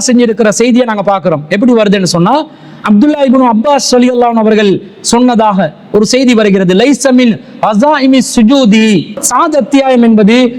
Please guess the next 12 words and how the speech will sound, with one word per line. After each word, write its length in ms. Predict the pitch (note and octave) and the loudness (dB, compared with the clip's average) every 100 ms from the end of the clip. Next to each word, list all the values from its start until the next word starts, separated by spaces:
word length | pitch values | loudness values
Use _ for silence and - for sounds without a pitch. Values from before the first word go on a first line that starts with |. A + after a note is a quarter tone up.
| - - - | -10 -6 0
சுஜூதுக்குரிய 760 | B3+ E4 E4+ D#4+ A#3 C#4+ D4 D4 | 2 0 0 -2 0 0 0 -2
கட்டாயமான 640 | A#3+ G3 - D#4 D4+ D4 D#4 D4+ | -4 -4 -2 0 0 0 0 0
ஒரு 480 | C#4 C4 A#3+ A3+ G#3+ | 2 2 2 2 0
அத்தியாயம் 440 | - D4 C#4 C4+ | 0 0 2 2
கிடையாது. 480 | A3 G#3+ G#3+ G3 G3+ G3+ D3+ - - | 0 0 0 0 0 0 -2 -6 -8
ஆனால், 400 | F3+ G3+ A3 C4+ | -4 -2 -2 0
"வகத் 340 | A#3 A3+ A#3+ G#3+ | -2 -2 0 0
ரஅய்து 420 | G#3+ C4+ D4 C4 A#3+ A#3+ | 0 -2 -2 0 0 2
நபிய 280 | A3 A#3+ A#3+ A3 - - - | 2 2 2 0 -4 -10 -4
ஸல்லல்லாஹு 500 | B3 D4 C#4 C4 B3 A#3 | -2 0 0 0 0 0
அலைஹி 160 | A#3 A3+ | 0 0
வஸல்லம் 360 | A#3 B3 D4+ | 0 0 0